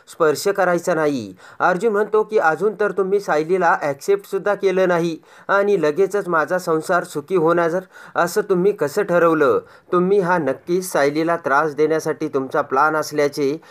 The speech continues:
अर्जुन हा अस्मिता आणि पूर्णा आजीला ठणकावून सांगतो. पूर्णा आजी म्हणते की याच्या तोंडून हे सर्व याची बायको बोलते. ते की पूर्णा आजी, मी यांना असं काहीही सांगितलेलं नाहीये,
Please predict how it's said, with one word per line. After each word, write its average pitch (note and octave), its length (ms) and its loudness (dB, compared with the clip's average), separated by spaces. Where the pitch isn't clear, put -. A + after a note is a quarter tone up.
अर्जुन E3 440 2
हा E3+ 220 2
अस्मिता E3 500 -2
आणि D3 280 -4
पूर्णा D3 300 0
आजीला F#3 340 0
ठणकावून D#3 500 -2
सांगतो. C3 600 -2
पूर्णा F#3+ 300 2
आजी G3 220 -2
म्हणते F#3 380 0
की F#3 380 -2
याच्या E3+ 300 2
तोंडून G3 460 4
हे F#3 160 4
सर्व E3+ 320 2
याची F3+ 340 4
बायको C#3 380 2
बोलते. D3 600 0
ते G#3+ 100 -4
की G#3+ 160 -4
पूर्णा F#3 320 2
आजी, F3+ 360 -4
मी G#3 160 -2
यांना E3+ 300 0
असं E3 260 -4
काहीही E3 480 -2
सांगितलेलं E3 680 0
नाहीये, C#3 460 0